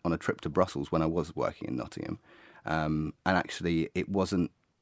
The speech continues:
about, you know, the different beers out there. It was the respect and reverence the Belgians have for beer that I don't think enough of us have. Um, and so, yeah, I, I over-romanticize about beer, but I, I think, you know, we need people like us to,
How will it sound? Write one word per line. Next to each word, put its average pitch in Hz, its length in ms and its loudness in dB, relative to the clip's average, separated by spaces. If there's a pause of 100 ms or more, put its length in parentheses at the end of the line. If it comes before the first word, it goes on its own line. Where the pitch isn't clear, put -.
(160)
about, 82 360 2 (400)
you 101 100 2
know, - 120 -8 (120)
the 85 120 -2
different 90 420 0
beers 71 260 -4
out 65 200 -4
there. 60 320 -6
It - 140 -8
was 87 160 -6
the 90 100 -2
respect - 420 0
and 85 140 0
reverence 87 460 0
the 87 140 -2
Belgians 82 440 0
have 95 240 -2
for - 120 -10
beer 64 320 -6 (300)
that - 120 2
I 92 180 2 (340)
don't 101 260 4
think - 380 -2
enough 92 340 2
of 82 120 -2
us 85 180 0
have. 101 280 4 (580)
Um, 82 400 4
and 85 180 0
so, 82 440 0
yeah, 139 240 2 (280)
I, 95 120 2 (160)
I 107 280 6
over-romanticize 101 960 6
about 85 280 4
beer, 101 220 4
but - 180 2
I, 87 80 0 (180)
I 85 80 -2
think, - 240 -2 (100)
you - 140 -4
know, 101 100 -8 (140)
we 107 160 2
need 104 340 6
people - 300 -6
like 64 240 0
us - 220 -4
to, 90 240 0